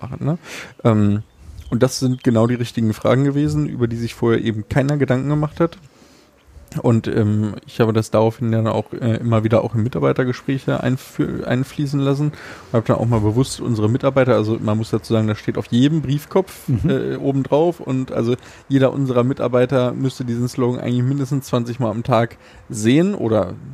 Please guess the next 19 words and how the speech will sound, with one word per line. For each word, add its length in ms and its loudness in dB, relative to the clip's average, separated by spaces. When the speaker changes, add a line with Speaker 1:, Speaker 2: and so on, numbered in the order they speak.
Speaker 1:
sieht 300 -8
den 160 2
mit 120 -2
Sicherheit 300 -2
auch 80 -4
mindestens 320 -2
zwanzig 240 -6
Mal 80 -6
am 100 -4
Tag. 180 -2
Speaker 2:
Aber 40 -2
auch 140 -4
wahrnehmen. 420 0
Speaker 1:
Genau, 320 4
das 140 4
ist 60 2
nämlich 180 2
die 100 -2
Sache. 360 0